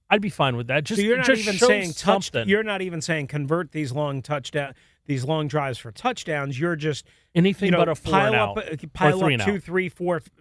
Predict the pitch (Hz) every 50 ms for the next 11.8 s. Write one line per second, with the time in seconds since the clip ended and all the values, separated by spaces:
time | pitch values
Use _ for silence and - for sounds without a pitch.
0 | 160 165 _ 143 _ - 180 180 160 120 117 156 165 175 165 160 151 143 143 147
1 | - _ _ _ _ _ - - 147 151 160 175 180 180 170 - - 151 123 -
2 | - - 180 185 185 180 170 165 170 160 156 139 151 160 156 135 143 139 147 165
3 | 170 147 120 151 139 131 131 131 127 - - 139 120 - - 139 131 120 - 147
4 | 147 151 165 202 214 139 135 135 139 147 151 151 147 123 - 139 135 - - 120
5 | _ - 151 143 - _ _ _ _ _ _ - 139 127 151 147 - - 143 131
6 | 131 135 135 - - 131 127 120 123 135 131 123 - - 185 185 165 151 139 135
7 | 131 131 143 135 - - 147 127 - 139 135 120 - - 139 143 135 101 - -
8 | _ - 196 214 185 - - 151 160 - 165 185 190 151 - 120 110 - _ _
9 | _ - 170 156 190 190 202 262 330 349 349 226 - - 175 160 151 160 165 -
10 | - 190 196 202 202 196 190 185 185 156 151 151 131 151 156 175 185 165 165 160
11 | 143 127 147 143 123 110 123 143 147 143 151 165 175 185 190 202